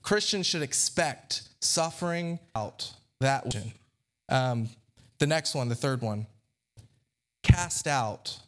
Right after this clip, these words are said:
that which would replace Christ. And this comes from verse thirty. Paul continues, "But what does the scripture say? Cast out the slave woman and her son, for the son of the slave woman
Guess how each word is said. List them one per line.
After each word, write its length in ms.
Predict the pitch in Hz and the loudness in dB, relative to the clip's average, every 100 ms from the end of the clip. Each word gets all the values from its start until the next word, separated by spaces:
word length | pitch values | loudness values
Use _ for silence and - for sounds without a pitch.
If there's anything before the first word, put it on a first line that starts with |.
| _ - | _ 0
that 260 | 135 135 | 0 2
which 300 | 123 123 - | -2 -2 -2
would 160 | 127 123 | -2 0
replace 840 | 117 - 127 127 - - - - - - | -2 0 0 0 -2 -4 -4 -8 -18 -10
Christ. 680 | - 113 101 - - - - _ _ _ | 0 0 0 -2 -4 -6 -18 _ _ _
And 100 | 123 | -2
this 120 | 120 - | 0 0
comes 240 | 131 117 | -2 -2
from 120 | 120 | -2
verse 320 | 113 110 - - | 0 0 -2 -2
thirty. 460 | 117 107 98 101 - _ _ _ _ _ - | -2 -2 -4 -6 -10 _ _ _ _ _ -2
Paul 160 | 131 127 | 0 0
continues, 680 | 135 131 123 117 117 - - - - | -4 -2 -2 0 -4 -8 -16 -20 -2
"But 80 | 147 | 0
what 160 | 156 196 | 2 2
does 160 | 208 | 0
the 100 | 185 | 0
scripture 480 | 175 - 185 - 160 | -2 0 -2 -2 -4
say? 500 | 139 175 170 107 117 - _ _ | -2 -2 -2 -4 -8 -12 _ _
Cast 380 | - 156 175 - | -2 -2 0 0
out 360 | 151 143 143 139 | 0 0 -4 -4
the 80 | 123 | -2
slave 440 | - 151 160 143 | 0 0 -2 -2
woman 480 | 117 110 110 113 117 - - - - | -2 -2 -2 -2 -4 -8 -20 -12 -2
and 180 | 127 117 | 0 0
her 140 | 131 | 0
son, 480 | - 123 104 98 101 - _ _ - | 0 -2 -4 -6 -8 -14 _ _ -2
for 80 | |
the 80 | 123 | 0
son 260 | 127 156 190 | 0 0 -2
of 80 | 180 | -2
the 80 | |
slave 400 | 165 - 139 139 | -2 0 0 0
woman 540 | 127 127 127 127 131 | -2 -2 0 0 -2